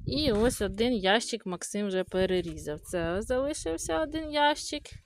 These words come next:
І ось тут така. Але хочу сказати, що тут така рожева, гарна. Я ще її виберу, знаєте, посадити. Дивіться, яка вона непогана. Це ще не свиняча. Я на...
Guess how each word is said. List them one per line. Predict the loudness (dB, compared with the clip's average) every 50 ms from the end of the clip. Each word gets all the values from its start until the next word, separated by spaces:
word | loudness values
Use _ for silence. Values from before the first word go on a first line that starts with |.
| _ -14 -14 -12 -12 -14 -18 -20 -14 -8
І | -6 -2 -2 0
ось | 2 2 0 0 -2 -4 -4 0
тут | 0 0 0 0
така. | -4 -2 0 2 2 6
Але | 8 8 10 10 10 8
хочу | 8 6 2 0 2 0 -2
сказати, | -2 0 2 4 4 4 6 8 8 8 8 8 4 -10 -8 -6
що | -6 -6 -6 -6 _ -4 2 4 6 6 6 6 8 6 6 6 2 -4 -16 -18 -16 -12 -12 -12 -12 -14 -14 -10 -8 -8 -8 -8 -10 -6
тут | -6 -2 -2
така | -2 -2 0 -2 -2 -2 -2 -8 -6 -2
рожева, | 2 2 4 4 4 2 2 2 2 0 -2 -4
гарна. | -4 0 0 0 0 0 -4 -6 -14 -14 -14 -16 -16 -10
Я | -6 -4 -2 0 -2 -2
ще | -4 -8 -10 -8 -6
її | -6 -4 -4 0 0 0
виберу, | 0 2 2 2 2 4 4 4 4 4 2 -2
знаєте, | -4 -4 -4 -2 -2 0 -2 -2 -2 -4 -6
посадити. | -6 -4 0 4 6 6 6 4 4 2 2 2 2 2 2 2 2 0 -6 -12 -16 -16 -16 -20 -20 -20 -20 -20 -20 _ _ -8
Дивіться, | -6 -6 -6 -6 -6 -8 -8
яка | -8 -8 -10 -12 -12 -12
вона | -10 -10 -10 -10 -8 -8 -6
непогана. | -6 -6 -6 -2 -4 -4 -2 -2 -4 -4 -4 -4 -8 -8
Це | -4 -4 -4
ще | -4 -2 -4 -2
не | -2 -2 -2
свиняча. | -2 -2 -2 -2 0 0 0 2 2 4
Я | 8 10 10 12
на... | 12 10